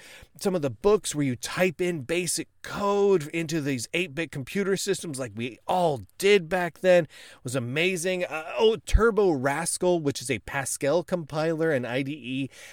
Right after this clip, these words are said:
that can compile down to, darn it, like,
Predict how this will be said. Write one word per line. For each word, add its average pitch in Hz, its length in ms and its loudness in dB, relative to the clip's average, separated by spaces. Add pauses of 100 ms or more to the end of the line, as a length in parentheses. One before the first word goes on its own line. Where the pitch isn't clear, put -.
that 131 160 -2
can 123 240 -6
compile 143 680 -4
down 135 360 -2
to, 131 360 -4 (640)
darn 190 280 -4
it, 202 160 -2
like, 127 340 -4